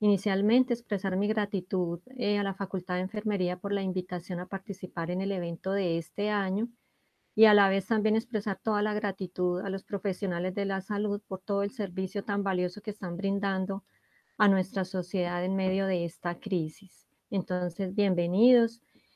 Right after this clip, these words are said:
Quiero iniciar con esta frase de Jackson Brown. Dice, "Vive de tal manera que cuando tus hijos piensen en justicia, cariño e integridad, piensen en ti".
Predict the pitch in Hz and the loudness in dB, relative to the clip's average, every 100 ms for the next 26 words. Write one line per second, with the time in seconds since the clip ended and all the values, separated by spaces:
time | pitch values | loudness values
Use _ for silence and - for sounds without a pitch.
0 | _ - 208 220 208 208 185 185 - 208 | _ 8 8 8 4 2 0 0 -2 -2
1 | 202 214 208 220 202 196 214 208 180 180 | 0 -2 -2 2 2 2 0 0 0 -2
2 | 165 202 196 196 226 240 226 214 - _ | -2 -2 0 2 4 4 2 0 -6 _
3 | _ _ _ _ 202 208 226 208 233 233 | _ _ _ _ 2 2 2 4 8 8
4 | 254 247 220 196 196 214 233 226 208 220 | 8 6 2 0 2 4 4 4 2 0
5 | 240 - 226 208 190 185 190 180 202 190 | -2 -4 0 2 2 0 -2 -2 -2 -2
6 | 214 - 226 214 202 226 220 196 185 - | -6 0 2 4 4 4 4 2 -2 -6
7 | - 208 196 - 175 - 185 185 190 208 | 0 2 2 0 -2 0 2 2 2 2
8 | 214 208 208 208 226 240 226 240 - _ | 2 0 0 2 6 6 6 2 -4 _
9 | _ _ _ _ - 214 190 185 - 190 | _ _ _ _ 4 6 6 2 0 0
10 | 185 - 196 160 151 - | 0 -2 -2 -2 -4 -10